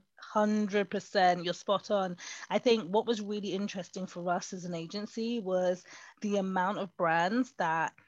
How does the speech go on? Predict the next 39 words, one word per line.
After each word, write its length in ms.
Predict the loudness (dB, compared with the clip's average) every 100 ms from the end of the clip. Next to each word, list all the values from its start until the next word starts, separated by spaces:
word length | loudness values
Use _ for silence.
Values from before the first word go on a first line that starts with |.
| _ _
you 80 | 0
know, 140 | 2
for, 180 | 4 2 0 -4
for 60 | -2
a 20 |
couple 300 | -2 -2 0
of 120 | 0 0
reasons, 640 | -2 0 2 2 -2 -12 -20 _
um, 500 | -2 0 0 -4 -6 -8
came 260 | -4 -2
to 180 | -2 0
us 160 | -2 -4
to 120 | -8
really 360 | -6 -6 -6
look 300 | -6 -6 -4
at 100 | -4
messaging. 600 | -2 -6 -8 -8 -8 -10 -12 -20 _ _ _ _ -4
Um, 340 | 0 2 0 -2
and 140 | -4 -2
these 200 | 0 2
were 120 | 4
not 240 | 4 0
long-term, 680 | 0 0 0 -2 -2 -2 0
some 160 | 0 2
of 80 |
them 120 | 4 2
were 80 |
long-term 440 | 2 -2 -4 -6 -6
clients, 440 | 0 2 2 -2
but 120 | -8
these 200 | -6 -4
were 100 | -4
brands 280 | 0 0 0
that 100 | -4
just 200 | -8 -6
wanted 260 | -4 -2 -2
a 40 |
strategy 480 | -6 -6 -8 -8 -10
session, 560 | -6 -6 -4 -6 -6